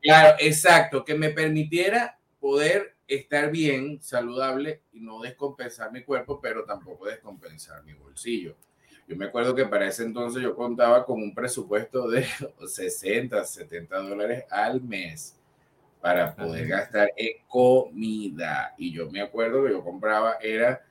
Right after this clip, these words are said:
Speaker 1: que si lo que podía comprar era sardina, me acuerdo comprar la sardina, que, eh, que, pero súper mega barata. Yo creo que compraba como, como tres kilos por un dólar,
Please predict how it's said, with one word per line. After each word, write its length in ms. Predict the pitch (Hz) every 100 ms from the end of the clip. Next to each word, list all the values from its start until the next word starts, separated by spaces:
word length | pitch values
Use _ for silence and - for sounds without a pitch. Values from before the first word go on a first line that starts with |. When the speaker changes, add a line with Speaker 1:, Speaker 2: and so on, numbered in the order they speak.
| _ _ _ _
Speaker 1:
que 280 | 101 107 104
si 760 | - 101 98 92 90 76 - _ _ -
lo 160 | 95 -
que 80 | 87
podía 240 | 95 95
comprar 360 | 110 110 120 113
era 140 | 120
sardina, 760 | - 101 95 107 120 113 113 123
me 140 | 92
acuerdo 520 | 78 82 82 76 80 -
comprar 420 | 82 76 71 73
la 100 | 80
sardina, 680 | - 87 82 80 78 95 -
que, 180 | 78 73
eh, 340 | 69 78 73 - _ _ _ 80
que, 140 | 80
pero 220 | 90 90 87
súper 480 | 101 92 95 95
mega 280 | 95 95 90
barata. 680 | 87 90 92 87 98 113 - _ _ _ _ _ _ _ _ _ _ -
Yo 180 | 90 87
creo 160 | 85
que 60 | 101
compraba 400 | 104 87 87 85
como, 380 | 101 98 82 - _ _ _ _ _ 82
como 200 | 87 80
tres 260 | 85 82
kilos 420 | - 95 92 104 -
por 120 | 90
un 180 | 85 85
dólar, 480 | 98 92 87 87